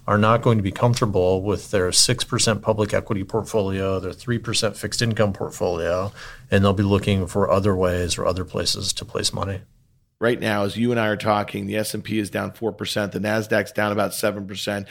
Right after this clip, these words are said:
Speaker 2: And to your point, we might have pulled forward a lot of performance. The year of the pandemic in twenty twenty, we had stocks that went ballistic because they initially got killed and they closed much higher because of all that stimulus. Last year, the S and P was up twenty-six percent.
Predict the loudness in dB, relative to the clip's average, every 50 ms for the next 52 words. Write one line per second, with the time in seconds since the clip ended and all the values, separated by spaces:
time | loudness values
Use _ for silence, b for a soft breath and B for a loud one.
0 | B B B B -8 -6 -2 0 -2 -2 -2 -2 0 2 2 2 2 2 0 0
1 | 0 0 0 0 -2 -2 -2 -2 -2 -2 -2 -4 0 2 2 2 2 0 -2 -2
2 | -2 0 2 2 2 2 2 0 -4 -8 -8 -4 -2 -2 -2 -2 -4 -6 -6 -8
3 | -8 -8 -6 -4 0 4 6 6 6 6 6 6 8 8 8 8 6 2 B B
4 | B B -4 -2 2 4 4 4 6 6 6 6 6 2 2 0 -2 -4 -2 -2
5 | -2 -2 -2 -2 0 2 4 4 4 4 2 0 B B B B B 2 4 6
6 | 4 4 2 0 2 6 6 8 8 6 4 0 -2 2 2 2 4 2 0 -2
7 | -2 -2 0 2 4 4 4 4 4 2 2 2 2 -2 -6 -6 -6 -6 0 4
8 | 6 8 8 6 4 0 -4 -2 2 2 4 6 6 6 6 6 6 4 4 4
9 | 2 2 0 0 2 4 6 6 6 4 2 B B B B B -2 0 0 -2
10 | 0 2 4 6 6 6 4 0 -4 -4 -4 -2 2 4 6 6 6 6 4 2
11 | -4 -2 2 4 4 4 4 4 4 6 6 4 2 0 -2 -2 -2 -2 -2 -2
12 | -2 -4 -6 -8 B B B B B -2 0 0 0 -2 -2 -2 -2 0 2 2
13 | 2 2 2 0 -2 0 0 2 2 4 4 2 2 2 0 -2 -2 -2 -2 0
14 | -2 -4 -4 -4 -6 -2 0 0 0 0